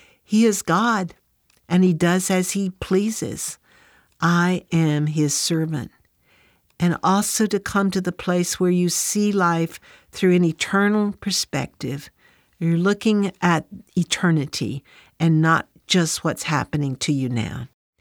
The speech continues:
When I find myself falling into this pattern of thinking and comparing myself to others, wondering why I can't have things as easy as they do, I try to immediately remember what Jesus said to Peter, and I say to myself,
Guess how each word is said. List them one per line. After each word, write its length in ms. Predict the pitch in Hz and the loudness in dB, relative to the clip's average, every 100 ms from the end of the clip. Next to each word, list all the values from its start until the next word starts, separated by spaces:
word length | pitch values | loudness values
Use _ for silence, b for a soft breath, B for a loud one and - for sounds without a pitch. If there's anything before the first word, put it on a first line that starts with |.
| B B B _ | B B B _
When 140 | 185 | 2
I 100 | 180 | 4
find 300 | 185 214 214 | 4 4 6
myself 400 | 208 208 - 202 | 4 4 4 2
falling 420 | - 190 190 185 | 4 4 6 6
into 220 | 180 170 170 | 4 4 4
this 220 | 175 170 | 2 0
pattern 440 | - 180 175 175 | 0 2 4 2
of 80 | 160 | 0
thinking 640 | - - 196 190 190 180 | -2 0 2 2 2 2
and 160 | 160 143 | 2 0
comparing 480 | 147 139 165 160 170 | -2 0 2 2 4
myself 400 | 165 160 170 156 | 2 2 0 -2
to 120 | 165 - | -2 0
others, 480 | 165 160 160 156 - B B B | 2 4 2 0 -4 B B B
wondering 440 | - 202 190 185 175 | 4 6 8 6 6
why 400 | 175 185 196 196 | 6 8 8 6
I 160 | 190 190 | 4 4
can't 340 | 190 208 175 | 4 2 2
have 220 | 190 190 | 4 2
things 380 | 185 196 190 175 | 2 4 4 6
as 200 | 175 165 | 4 4
easy 400 | 196 190 185 185 | 4 4 6 6
as 220 | 180 175 | 4 4
they 220 | 175 165 | 4 2
do, 340 | 165 156 143 147 B B B B - | 4 2 0 -2 B B B B -2
I 120 | 165 | -2
try 400 | - - 196 190 | 0 4 4 4
to 200 | 190 180 | 4 4
immediately 800 | 160 165 190 208 214 - 202 196 | 6 4 4 2 0 0 2 4
remember 520 | 180 165 160 156 156 | 4 4 4 4 2
what 220 | 156 151 | 2 0
Jesus 400 | - 160 151 170 | 2 0 2 -2
said 240 | - 160 | 0 -2
to 80 | 160 | -2
Peter, 400 | 147 175 156 143 | -2 0 2 2
and 140 | 156 139 | 2 2
I 80 | |
say 260 | 151 - 160 | 0 0 2
to 80 | 165 | 2
myself, 580 | 165 165 - 117 117 | 0 0 -2 -2 -4